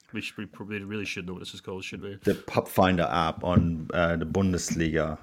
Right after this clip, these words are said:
Speaker 2: Uh, you can, on the
Speaker 1: Yeah.
Speaker 2: bundesliga dot com page.
Speaker 1: Yeah, just Google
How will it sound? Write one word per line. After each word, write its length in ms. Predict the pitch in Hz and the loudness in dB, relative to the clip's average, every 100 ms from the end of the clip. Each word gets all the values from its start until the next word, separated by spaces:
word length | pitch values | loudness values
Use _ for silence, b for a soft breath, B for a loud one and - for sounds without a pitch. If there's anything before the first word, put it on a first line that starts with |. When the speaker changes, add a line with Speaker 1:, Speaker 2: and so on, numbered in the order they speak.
| - - | -14 -10
Speaker 2:
Uh, 40 | |
you 160 | 87 90 | -6 -6
can, 200 | 92 90 | -4 -2
on 160 | 98 98 | 2 4
the 80 | 92 | 2
Speaker 1:
Yeah. 60 | |
Speaker 2:
bundesliga 420 | 82 104 92 95 87 | 4 2 2 0 2
dot 160 | 87 | 2
com 240 | - 87 85 | 2 2 2
page. 480 | 76 - - - - - _ - | -2 -4 -4 -10 -10 -20 _ -12
Speaker 1:
Yeah, 120 | 82 85 | -12 -8
just 240 | 113 - | -10 -8
Google 340 | 95 92 92 | -6 -4 -4